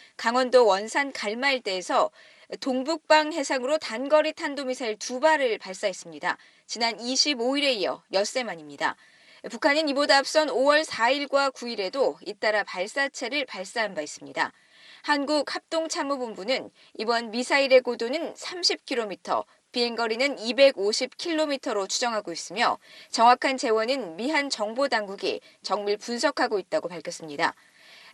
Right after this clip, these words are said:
첫 번째 미사일은 중앙방공통제소와 이지스함에서 최초 포착됐고 두 번째 미사일은 탄도탄 조기경보 레이더와 중앙방공통제소, 이지스함에서 거의 동시에 포착됐습니다. 합참은 북한의 연이은 미사일 발사가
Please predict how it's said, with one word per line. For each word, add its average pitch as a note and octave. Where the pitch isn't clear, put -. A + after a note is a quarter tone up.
첫 E4
번째 E4+
미사일은 D4+
중앙방공통제소와 C4+
이지스함에서 A#3+
최초 D#4
포착됐고 C4+
두 B3
번째 C4
미사일은 B3
탄도탄 E4
조기경보 A#3+
레이더와 F#3
중앙방공통제소, G#3+
이지스함에서 G#3+
거의 F#3
동시에 A#3
포착됐습니다. E3
합참은 C#4
북한의 C#4+
연이은 B3
미사일 B3+
발사가 G3+